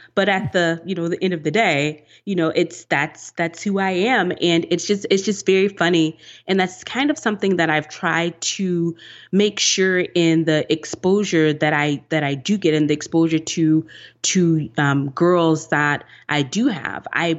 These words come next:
try to make sure that they know you can be anything, you can do anything. You can like your makeup, you can like your hair, but you can also like to code. You can also like to build.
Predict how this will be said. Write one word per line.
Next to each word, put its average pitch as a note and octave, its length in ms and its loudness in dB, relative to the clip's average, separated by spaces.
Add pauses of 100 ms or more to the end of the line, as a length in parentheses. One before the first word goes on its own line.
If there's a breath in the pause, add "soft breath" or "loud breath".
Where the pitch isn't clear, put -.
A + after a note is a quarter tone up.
(140)
try F#3+ 300 -2
to A3 100 -2
make F#3+ 300 -2
sure F#3+ 120 0
that E3 140 -6
they D3 140 -2
know D#3+ 400 2 (260 loud breath)
you C4 140 2
can E4+ 220 2
be A3 260 -4
anything, F#3+ 440 2
you F3+ 60 -12
can G3 140 -2
do F3 200 -4
anything. F3 540 2 (220 loud breath)
You G#3+ 160 0
can A#3+ 260 0
like G#3+ 320 0
your A3+ 120 0
makeup, F#3+ 440 0
you G3 80 -6
can G#3 160 0
like F#3+ 220 0
your G3+ 120 -2
hair, F3+ 460 2 (200 loud breath)
but A3 120 2
you B3 80 0
can C4+ 200 0
also A3 260 2
like A3 240 0
to A3+ 80 -6
code. A3 480 -2 (180 soft breath)
You G3 160 -2
can G#3 240 -2
also F3+ 300 0
like F#3 240 0
to G3+ 100 0
build. E3 440 0